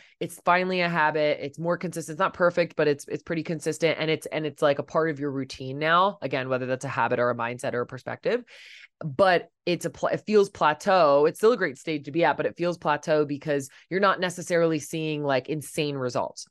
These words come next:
Think about when you go to the gym. Typically when people go to the gym, and I'm always using fitness just 'cause I used to be in fitness, but, um, when you go to the gym, usually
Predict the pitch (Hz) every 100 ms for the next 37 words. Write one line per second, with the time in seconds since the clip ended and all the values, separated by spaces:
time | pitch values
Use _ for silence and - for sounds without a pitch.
0 | _ - - 208 208 185 175 160 156 139
1 | 131 104 120 190 208 220 196 180 170 160
2 | 156 147 143 143 156 165 147 143 135 123
3 | 110 131 131 - 135 131 117 123 117 98
4 | 120 - 139 - - - _ 160 156 160
5 | 165 185 180 165 143 156 151 139 _ -
6 | 175 190 220 220 196